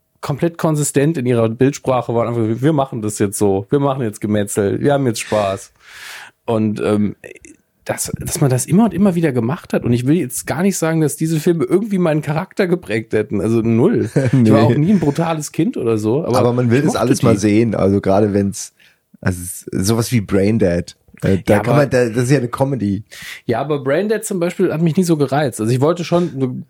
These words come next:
Speaker 1: konsistente Geschichte, die einen so ein bisschen
Speaker 2: <laughs>
Speaker 1: mitnimmt.
Speaker 2: Ja, okay, ich
Speaker 1: Ähm.
Speaker 2: habe jetzt extra auch ein, ein extremes Beispiel genommen. Ähm, ja.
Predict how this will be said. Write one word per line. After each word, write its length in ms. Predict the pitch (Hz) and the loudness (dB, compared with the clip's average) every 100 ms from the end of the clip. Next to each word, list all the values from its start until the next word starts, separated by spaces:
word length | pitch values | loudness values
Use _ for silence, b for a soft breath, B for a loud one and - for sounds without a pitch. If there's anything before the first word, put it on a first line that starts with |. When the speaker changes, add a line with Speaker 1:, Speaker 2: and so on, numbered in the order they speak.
| _ | _
Speaker 1:
konsistente 880 | - 135 131 127 117 131 135 127 127 | -4 -4 -4 -6 -4 -2 0 0 2
Geschichte, 540 | 123 120 123 - 127 117 | 0 0 -2 0 0 2
die 100 | 120 | 2
einen 140 | 131 | 2
so 80 | 127 | 0
ein 60 | |
bisschen 280 | 123 123 117 | 0 0 2
Speaker 2:
<laughs> 0 | |
Speaker 1:
mitnimmt. 500 | 120 123 156 139 113 | 2 4 4 4 4
Speaker 2:
Ja, 120 | 139 | 2
okay, 160 | 117 101 | 2 2
ich 40 | 135 | 2
Speaker 1:
Ähm. 60 | |
Speaker 2:
habe 60 | 151 | 2
jetzt 80 | 151 | 0
extra 340 | 147 - 139 | -2 0 2
auch 60 | 127 | 2
ein, 100 | 123 B B B | -2 B B B
ein 60 | 123 | 0
extremes 560 | 123 - 135 143 143 | 2 0 0 2 0
Beispiel 520 | 113 120 - 131 120 113 B B | 0 0 2 2 2 0 B B
genommen. 520 | 120 107 113 131 113 85 101 98 101 - | -2 2 2 2 -2 0 0 -2 -6 -2
Ähm, 40 | 104 | 2
ja. 220 | 101 | 2